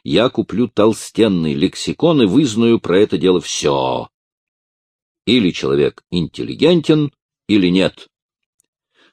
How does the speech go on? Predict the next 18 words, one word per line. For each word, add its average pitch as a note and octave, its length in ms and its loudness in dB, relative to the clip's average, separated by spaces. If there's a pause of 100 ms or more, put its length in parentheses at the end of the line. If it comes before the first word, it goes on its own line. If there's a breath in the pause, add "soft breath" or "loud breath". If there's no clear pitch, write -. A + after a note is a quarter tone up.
В - 80 -18
сущности, C#3 640 2
м, A#2+ 520 -2
интеллигентность C#3 840 -2
нужна C3+ 420 -2
не C#3 220 -2
ему F#3 240 0
самому, D2 640 -2
а D#2 300 0
другим. A2+ 460 2 (920)
Потому-то G#2 420 2
они G#2+ 320 2
и D#2+ 360 -8
не C#2+ 120 -2
прощают - 680 2
тому, F2 280 -2
кто - 240 -4
глуп. D2+ 540 -4